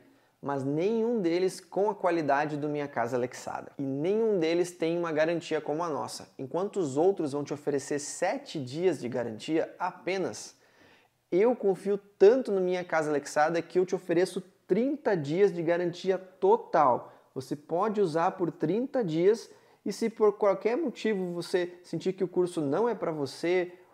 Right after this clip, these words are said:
ou qualquer coisa aconteceu na sua vida e você precisa daquele dinheiro, eu te dou o reembolso total do valor que você investiu. Sabe quantas pessoas pediram reembolso na turma passada?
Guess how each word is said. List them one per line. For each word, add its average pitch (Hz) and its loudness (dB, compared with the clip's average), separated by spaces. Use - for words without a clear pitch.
ou 180 6
qualquer 165 -2
coisa 202 2
aconteceu 175 -4
na 170 -4
sua 156 -2
vida 170 0
e 160 2
você 151 -4
precisa 175 -2
daquele 160 0
dinheiro, 156 -2
eu 151 -4
te 156 -4
dou 147 0
o 175 2
reembolso 165 -2
total 170 0
do 151 -6
valor 139 2
que 147 -16
você 147 -4
investiu. 139 -8
Sabe 143 -4
quantas 180 -2
pessoas 165 -6
pediram 170 -2
reembolso 160 0
na 139 -4
turma 156 -4
passada? 123 -4